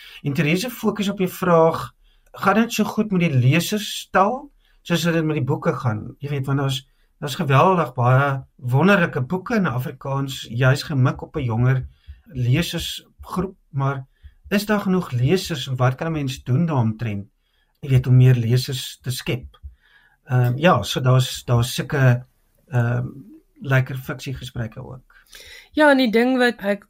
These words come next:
Speaker 2: oplet, en dit is regtig waar nogal vir my, uh, riem onder die hart om te sien, daar's 'n geweldige toename,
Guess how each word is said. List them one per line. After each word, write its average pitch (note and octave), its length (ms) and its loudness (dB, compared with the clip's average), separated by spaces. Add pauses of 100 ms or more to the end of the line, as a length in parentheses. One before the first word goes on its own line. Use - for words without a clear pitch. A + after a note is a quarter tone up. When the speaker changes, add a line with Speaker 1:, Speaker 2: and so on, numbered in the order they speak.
Speaker 2:
oplet, G3 520 0
en F3+ 120 -4
dit F#3 180 -4
is G3+ 180 -4
regtig F3+ 400 0
waar F3+ 240 -2
nogal F3 460 -4
vir - 180 -8
my, E3 300 -4
uh, E3 260 -10
riem F#3+ 240 2
onder G3 200 2
die F3+ 140 -2
hart E3+ 300 -4
om E3+ 140 -8
te F3+ 120 -8
sien, A3+ 280 2
daar's F3 280 -2
'n F#3+ 60 -6
geweldige G3+ 920 0
toename, E3+ 640 -4